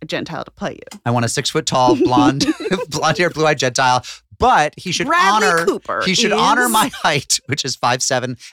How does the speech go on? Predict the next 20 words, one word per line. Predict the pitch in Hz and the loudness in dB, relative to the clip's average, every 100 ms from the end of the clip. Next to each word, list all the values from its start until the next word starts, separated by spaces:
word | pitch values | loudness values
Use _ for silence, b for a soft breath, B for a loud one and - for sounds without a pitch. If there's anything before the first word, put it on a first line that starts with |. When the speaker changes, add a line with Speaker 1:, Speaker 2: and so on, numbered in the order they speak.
| - | -8
Speaker 2:
and | 381 | -2
seven | - 254 156 | 0 2 0
eighths, | 113 120 - - | -2 -2 -4 -4
but | 127 | -2
now | 123 | -2
s-, | 113 - - | -2 -6 -8
three | 110 | -8
quarters, | - 87 87 | -6 -8 -8
as | 92 311 | -4 0
I | |
Speaker 1:
Who | 349 | 0
Speaker 2:
shrink. | - | 0
Speaker 1:
else, | 233 233 247 - | 0 0 -4 -8
what | 240 269 | -8 -4
other | 247 233 | -2 -2
big | 196 202 185 | -4 -6 -6
Jews | 180 180 165 160 | -4 -2 -4 -6
do | 165 | -6
we | 165 | -4
want | 156 147 - | -2 -4 -4